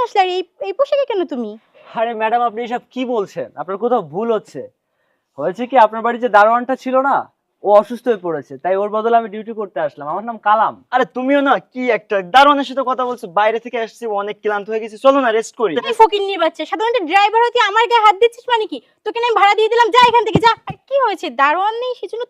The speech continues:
Speaker 1: তুমি এখানে বসে দারোয়ানি করবে? তুমি পাঁচটা বছর পর দেশে এসেছো, তুমি এগুলো কি করছো? চলো রুমে চলো।
Speaker 3: এই রোকেয়া, আমি ড্রাইভার মানে?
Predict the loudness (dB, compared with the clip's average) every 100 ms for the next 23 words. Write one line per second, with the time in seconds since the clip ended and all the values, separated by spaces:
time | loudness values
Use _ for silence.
0 | -10 -10 -10 -8 -6 -4 -4 -2 0 -2
1 | -4 -4 -6 -4 -6 -6 _ _ -10 -6
2 | -4 -2 -4 -8 -8 -4 -4 -4 -8 -8
3 | -6 -6 -6 -8 -10 -12 -10 -6 -4 -6
4 | -2 -2 -2 -4 -8 -6 -4 -4 -6 -6
5 | -6 -8 2 6 6 4 4 2 -2 _
6 | _ _ _ _ _ -4 -2 2 6 8
7 | 6 4 4 2